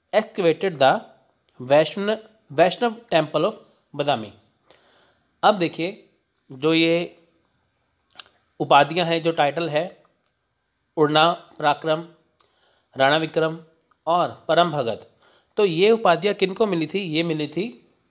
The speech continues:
मंगलेश को, जो बदामी चालुक्य के राजा थे।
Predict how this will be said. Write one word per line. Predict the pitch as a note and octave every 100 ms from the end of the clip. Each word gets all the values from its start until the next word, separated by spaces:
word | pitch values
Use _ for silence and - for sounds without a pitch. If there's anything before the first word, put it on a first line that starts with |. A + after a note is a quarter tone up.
| -
मंगलेश | E3 F3 E3 D3 -
को, | - A2 - _ _ _ _ _ _ -
जो | C3+ G3 C4 - _ _ _ -
बदामी | B2+ C#3 C#3
चालुक्य | D3+ D#3 D3 D3
के | D3+ A#3 - _ _ C#3
राजा | C#3 B2 G#2+
थे। | F#2